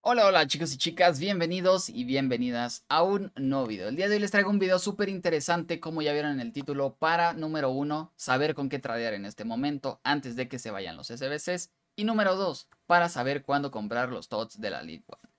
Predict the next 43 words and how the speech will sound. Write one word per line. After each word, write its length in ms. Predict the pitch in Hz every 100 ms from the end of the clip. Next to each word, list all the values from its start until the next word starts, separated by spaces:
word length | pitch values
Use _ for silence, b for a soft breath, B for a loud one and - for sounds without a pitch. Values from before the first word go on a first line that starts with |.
| _
¿vale? 300 | - 127 - b b 196
Vamos 160 | 208
a 20 |
empezar 460 | 190 180 185 180 175
rápido 480 | 180 180 175 175 170
para 240 | 170 160
que 80 | 160
el 80 | 151
video 240 | 127 131
no 100 | 139
sea 140 | 147 135
tan 220 | 120 117
largo 340 | 131 135 131
y 80 | 135
que 120 | 123
tú 240 | - 143 139
puedas 360 | 139 139 131
aprovechar 680 | 120 131 127 110 110 110 - _
los 200 | 95 110
filtros, 400 | 160 170 147 120
número 260 | 117 113 117
uno. 300 | 151 170 175 B B
Y 100 | 180
número 300 | 190 190 175
dos, 220 | 170 165
para 180 | - 135
que 60 | 120
sepas 360 | 131 135 131
cuándo 320 | - 123 123
comprar 380 | 113 104 110 107
tus 220 | - -
tots, 240 | - 57 -
¿vale? 260 | 87 139 b b
Más 280 | 147 170 175
tarde 320 | 196 180 165
voy 140 | 151 156
a 40 |
estar 220 | 147 160
subiéndoles 560 | - 139 143 135 131 131
un 140 | 139
video 240 | 131 123 127
de 180 | 127 -
inversiones, 840 | 151 156 139 127 127 131 131 131